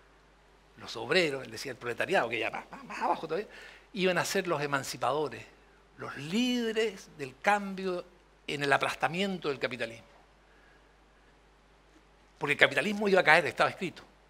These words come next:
Es interesante. Hoy la clase obrera, sobre todo por el sector de los, de los servicios, prácticamente no existe en algunos países o ha comenzado a descender profundamente.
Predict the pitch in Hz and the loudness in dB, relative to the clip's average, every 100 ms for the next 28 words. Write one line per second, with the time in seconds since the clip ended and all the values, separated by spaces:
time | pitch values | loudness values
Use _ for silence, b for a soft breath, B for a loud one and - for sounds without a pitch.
0 | b b b 175 202 196 - 233 - - | b b b -10 -8 -6 -6 -8 -10 -20
1 | - - - - - B B B - 190 | -20 -20 -20 -20 -20 B B B 2 4
2 | 233 247 240 - - _ _ _ _ _ | 4 0 -6 -20 -20 _ _ _ _ _
3 | - 143 180 202 196 170 185 190 190 180 | -14 -12 -8 -6 -6 -6 -8 -6 -8 -10
4 | - - _ _ _ _ _ _ - - | -18 -20 _ _ _ _ _ _ -20 -8
5 | 147 139 185 170 - - 175 165 139 - | -6 -4 -6 -6 -8 -8 -6 -6 -8 -12
6 | - - 135 127 139 143 196 - 175 160 | -14 -14 -12 -10 -10 -8 -10 -10 -14 -16
7 | B B B B B B _ - - - | B B B B B B _ -20 -20 -10
8 | - - 156 147 180 131 123 214 185 156 | 0 2 4 0 0 -2 -4 -6 -4 -6
9 | 156 - 165 175 151 139 131 131 120 147 | -6 -4 -4 -4 -6 -6 -4 -6 -4 -2
10 | 139 120 131 135 165 - - 190 170 170 | -2 -2 -6 -6 -8 -8 -10 -8 -8 -10
11 | 170 156 - | -12 -16 -20